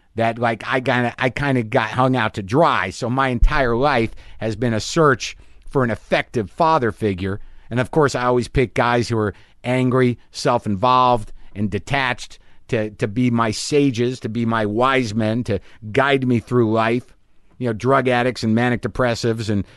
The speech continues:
just lunatics of all kinds, uh, I think, have the secret wisdom, but now I'm in a different point now. If anything happened the other day, my anger left on Rapture Saturday.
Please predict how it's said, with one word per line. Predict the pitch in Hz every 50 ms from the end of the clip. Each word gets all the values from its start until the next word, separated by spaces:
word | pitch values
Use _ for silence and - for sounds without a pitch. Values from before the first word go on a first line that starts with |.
| _ _
just | - 127 107 -
lunatics | 120 127 143 143 131 117 - 120 110 - -
of | 117
all | 113 117 117 110
kinds, | - - 127 131 127 120 117 120 127 110
uh, | 117 107
I | 101 90 101 110
think, | 101 - 123 113 101
have | 107 113 117 117 104
the | 107 104
secret | - - 131 110 - 110
wisdom, | 107 117 131 139 127 104 120 117
but | 120 117
now | 117 113 117
I'm | 117
in | 117
a | 117
different | 110 120 113 - 117 107
point | - 156 160 151 131 107
now. | 98 90 78 69 65 - - - - - - - - - - - -
If | 123 110 160
anything | 165 185 175 185 - 151 131
happened | 120 131 127 113 123 117
the | 113 110 110
other | 107 104 107
day, | 98 107 104 104 104 101 - - - - - -
my | 107 117 127
anger | 131 143 143 143 143 127 117 113
left | 110 104 98 87 - -
on | 98 101
Rapture | 104 107 110 98 95 - 113 98
Saturday. | - - 113 98 92 90 87 87 82 76 71